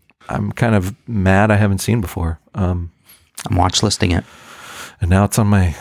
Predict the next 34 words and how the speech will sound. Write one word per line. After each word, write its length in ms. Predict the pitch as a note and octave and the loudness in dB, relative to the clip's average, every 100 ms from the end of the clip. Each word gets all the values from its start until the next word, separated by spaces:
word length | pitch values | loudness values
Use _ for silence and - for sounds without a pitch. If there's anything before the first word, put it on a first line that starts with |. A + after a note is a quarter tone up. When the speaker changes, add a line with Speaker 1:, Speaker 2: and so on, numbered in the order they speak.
| - - - - - - | -16 -20 -20 -20 -18 -4
Speaker 1:
good 120 | A2 | 0
old 200 | A2 G#2 | 2 2
Kino 340 | - B2 A2+ G#2+ | 0 2 4 4
Lorber, 520 | G#2 A#2 G2 F#2 F2+ - | 4 4 4 2 2 -4
of 120 | - | -14
course, 260 | - F#2 E2+ | -2 -2 0
has 260 | F#2+ F2 F2 | 0 0 -2
it 160 | - _ - | -6 _ -8
in 140 | F#2+ | -4
print, 160 | G2 G2 | 0 2
Speaker 2:
Oh, 240 | F#2+ F2 | 2 0
Speaker 1:
so 60 | - F#2+ | -4 -10
Speaker 2:
God 380 | - - - - - | -8 -10 -10 -12 -16
damn. 140 | - | -16
Speaker 1:
you 120 | - E2+ | -10 -6
know, 120 | E2+ | -2
that's 240 | F#2 - | -2 -4
in 60 | E2+ | -8
my 100 | - | -8
shopping 400 | - - - - | -8 -8 -8 -12
cart. 280 | - D3+ - - - _ | -14 -16 -18 -20 -20 _
Speaker 2:
Yeah. 360 | - G#2+ - - - _ _ _ _ _ _ _ _ _ _ _ _ _ _ _ _ _ _ _ _ | -6 -4 -4 -8 -16 _ _ _ _ _ _ _ _ _ _ _ _ _ _ _ _ _ _ _ _
Speaker 1:
Kino 240 | - A2+ C3 | -8 -2 2
Speaker 2:
Kino 180 | C3+ G#2+ | 2 2
Speaker 1:
Lorber. 180 | G2 F#2+ | 2 2
Speaker 2:
Lorbed. 400 | F#2+ F#2 - - - - - - | 2 0 -6 -16 -20 -20 -20 -12
Speaker 1:
Can't 240 | - G#2 | -6 -2
live 80 | G#2+ | 0
without 320 | G#2+ G#2 B2 | 0 0 0
him. 180 | A2 G2 - _ _ | -4 -8 -20 _ _
I 40 | G#2+ | -2
got 180 | G#2+ - | -2 0
Kino 300 | - G#2 G2 | 2 4 4
Lorbed 500 | F#2+ G2+ G2 - | 6 4 4 -2